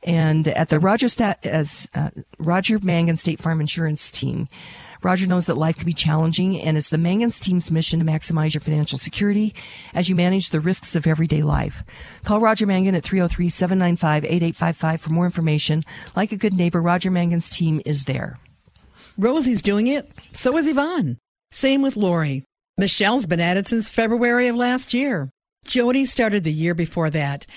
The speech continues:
Speaker 2: And guess what? They're all saving by doing so. What's that? Oh, the doing part? They're using the Drive Safe and Save app from State Farm. Then they're saving up to thirty percent and more on their auto insurance. How about you? Are you ready to get at it and save?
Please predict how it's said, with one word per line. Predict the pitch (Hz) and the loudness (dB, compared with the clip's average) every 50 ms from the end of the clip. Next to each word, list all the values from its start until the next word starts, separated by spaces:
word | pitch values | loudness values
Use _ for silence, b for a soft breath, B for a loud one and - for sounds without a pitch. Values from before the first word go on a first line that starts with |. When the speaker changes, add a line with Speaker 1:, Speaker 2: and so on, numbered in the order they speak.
| B B B B | B B B B
Speaker 2:
And | 202 202 196 160 160 | 0 0 0 -2 -2
guess | - 202 190 185 175 - - | 0 0 0 2 0 -2 -2
what? | 190 175 165 156 143 127 B B B B | -2 0 0 0 -2 -6 B B B B
They're | - 254 262 277 | 0 2 2 2
all | - - 285 320 320 320 | 0 0 0 0 0 0
saving | 302 - - 311 311 339 294 294 277 262 | -2 -2 -2 0 0 0 0 0 0 0
by | 285 285 311 | 0 0 0
doing | 262 240 285 320 339 302 247 | 0 -2 -2 0 0 -2 -2
so. | - - 208 170 143 123 120 131 - _ _ _ _ _ _ | 0 0 0 0 0 -2 -4 -8 -12 _ _ _ _ _ _
What's | - 196 233 226 - - | -2 -2 0 0 0 0
that? | 196 208 226 277 349 359 - - _ _ _ _ _ | 2 2 2 2 0 -2 -6 -12 _ _ _ _ _
Oh, | - 269 254 247 196 | 0 0 2 2 0
the | 170 160 196 | 0 0 0
doing | 165 147 208 214 240 277 | 2 2 2 2 2 0
part? | 277 - 330 339 381 415 - _ _ _ _ _ _ _ | 0 0 -2 -2 -2 -6 -10 _ _ _ _ _ _ _
They're | 202 220 269 277 | 0 2 2 2
using | 269 254 269 277 277 254 302 269 | 2 2 2 2 2 2 2 2
the | 240 226 | 2 0
Drive | 202 180 208 226 226 233 233 220 | 2 2 2 4 4 2 2 2
Safe | - 277 262 269 - | 2 2 0 2 2
and | 262 240 | 0 0
Save | - - 247 269 294 | 2 0 2 2 2
app | 247 185 165 160 | 2 2 2 2
from | - 208 208 | 2 0 0
State | 180 - - - 180 190 185 | 0 0 0 0 0 0 0
Farm. | - - 233 277 285 220 147 139 143 - _ _ _ _ _ _ | -2 -2 0 2 2 0 0 -2 -4 -6 _ _ _ _ _ _
Then | 196 196 262 311 330 | 2 2 2 4 4
they're | 294 226 208 | 2 2 2
saving | - - 208 202 208 208 | 2 2 2 2 2 2
up | 190 180 | 0 0
to | - 185 | -2 -4
thirty | 165 - 214 240 254 | -2 -2 -2 -2 0
percent | 240 240 240 - 247 214 196 | -2 -2 -2 0 0 0 2
and | 180 185 | 2 2
more | 185 196 220 233 | 2 2 2 0
on | 240 247 | 2 0
their | 247 247 | 0 0
auto | 214 214 277 294 247 180 | 0 0 0 0 0 0
insurance. | 156 - - 170 156 147 143 135 139 - - - _ _ _ _ _ _ - | 0 -2 -2 -2 -2 0 -2 -2 -4 -6 -10 -10 _ _ _ _ _ _ -4
How | - 254 226 | -2 0 0
about | 214 214 202 190 180 | 2 2 0 0 0
you? | 196 190 190 185 170 143 139 _ _ _ _ _ _ _ | 0 0 0 0 -2 -4 -4 _ _ _ _ _ _ _
Are | 202 196 | -2 0
you | 185 175 170 | 2 2 2
ready | 165 180 185 190 196 190 | 2 2 2 2 2 0
to | 170 160 | 0 0
get | 143 - 180 180 | 0 0 0 2
at | 185 185 185 196 | 2 2 2 0
it | 208 185 | 0 -2
and | 151 143 | -2 -4
save? | - - 190 185 185 196 208 226 214 | -2 0 0 0 2 0 0 -2 -4